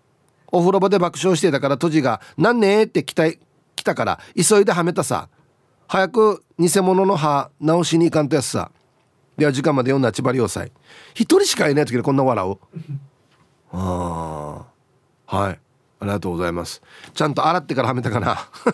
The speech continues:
<laughs> これが気になるけど。<laughs> ラジオネームイケペイさん。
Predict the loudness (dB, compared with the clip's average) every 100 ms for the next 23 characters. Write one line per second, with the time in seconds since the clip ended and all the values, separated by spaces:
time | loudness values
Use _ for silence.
0 | -4 -12 -10 -10 -12 -6 0 0 2 2
1 | 2 2 0 -2 -4 _ _ _ -20 -20
2 | _ -20 -20 -20 -20 _ -16 -8 -4 -2
3 | -4 -6 -10 -18 -20 _ _ -2 0 4
4 | 4 4 2 2 0 2 2 0 -6